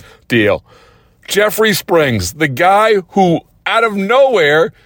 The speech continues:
gets this four-year extension from the Rays. Jeffrey Springs pitched six innings, didn't give up a hit, and struck out twelve guys.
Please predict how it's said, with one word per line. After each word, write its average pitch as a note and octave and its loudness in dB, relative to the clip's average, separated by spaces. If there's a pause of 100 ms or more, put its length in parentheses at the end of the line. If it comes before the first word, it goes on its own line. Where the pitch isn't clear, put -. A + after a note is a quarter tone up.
(140)
gets F3 -6
this F3 -2
four-year E3 0
extension C#3+ -6
from C3+ -8
the C3 -6
Rays. A2 -2 (760)
Jeffrey B3+ -2
Springs C3+ -4 (560)
pitched E3+ -2
six G#3+ -2
innings, C#3+ -4 (140)
didn't A3 -6
give G#3 -2
up C#3 -2
a C3+ -2
hit, C3 0 (400)
and D3 -4
struck D#3+ -4
out D3+ -2
twelve C3+ -2
guys. F2+ -4